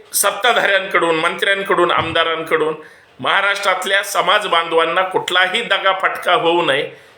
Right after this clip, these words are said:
हीच साधी सरळ माफक अपेक्षा आहे. अन्यथा परत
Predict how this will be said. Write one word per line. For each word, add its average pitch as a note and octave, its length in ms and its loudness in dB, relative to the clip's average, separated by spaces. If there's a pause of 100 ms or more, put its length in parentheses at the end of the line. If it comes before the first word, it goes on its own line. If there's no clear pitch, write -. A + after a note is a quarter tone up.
(140)
हीच - 360 -4
साधी F3 460 0
सरळ F#3+ 340 2
माफक F3 520 0
अपेक्षा D3+ 440 -2
आहे. D3 140 0 (560)
अन्यथा F#3 760 -2 (360)
परत G3 240 2